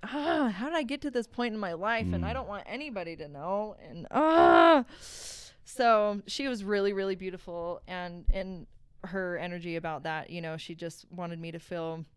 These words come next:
Speaker 1: safe and loved and welcome and, like,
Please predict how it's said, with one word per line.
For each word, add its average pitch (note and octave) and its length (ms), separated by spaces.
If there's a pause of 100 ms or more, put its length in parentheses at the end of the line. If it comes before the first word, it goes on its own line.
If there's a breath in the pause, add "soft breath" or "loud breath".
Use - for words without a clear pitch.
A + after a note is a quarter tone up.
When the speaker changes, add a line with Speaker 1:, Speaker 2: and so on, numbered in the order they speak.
(840 soft breath)
Speaker 1:
safe B3+ 340
and G#3+ 140
loved A3 360
and G3 360
welcome G3+ 480
and, F#3+ 140
like, F3 340